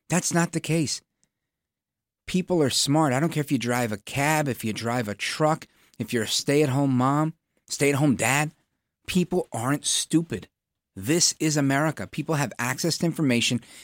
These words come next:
And guess what? You cannot use this "don't believe your lying eyes" line anymore. That's what Groucho Marx used to say. This Groucho Marxism that we're experiencing, it's fake, it's phony, it's fraud.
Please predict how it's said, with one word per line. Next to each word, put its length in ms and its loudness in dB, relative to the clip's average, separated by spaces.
And 100 0
guess 240 0
what? 180 -2
You 140 0
cannot 380 4
use 260 2
this 260 2
"don't 300 2
believe 400 4
your 160 2
lying 460 2
eyes" 480 0
line 480 2
anymore. 540 0
That's 180 0
what 80 -2
Groucho 400 2
Marx 320 0
used 200 -4
to 60 -4
say. 240 -2
This 240 0
Groucho 560 2
Marxism 800 4
that 120 -2
we're 140 4
experiencing, 760 0
it's 160 -6
fake, 260 0
it's 100 -6
phony, 260 2
it's 120 -4
fraud. 420 2